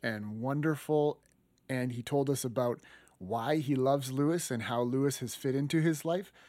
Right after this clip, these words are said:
that I actually wanted to take that part out and put it in a bonus episode we're going to do in the near future, where that's kind of the topic. And so I thought,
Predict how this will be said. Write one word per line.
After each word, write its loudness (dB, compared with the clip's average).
that 0
I -2
actually -2
wanted 2
to -6
take -4
that 0
part -2
out 0
and -4
put 0
it 4
in -2
a -2
bonus -2
episode -6
we're -6
going -4
to -12
do -2
in -4
the -4
near -4
future, -2
where 0
that's -2
kind -2
of -4
the -4
topic. -6
And -2
so 2
I 2
thought, 2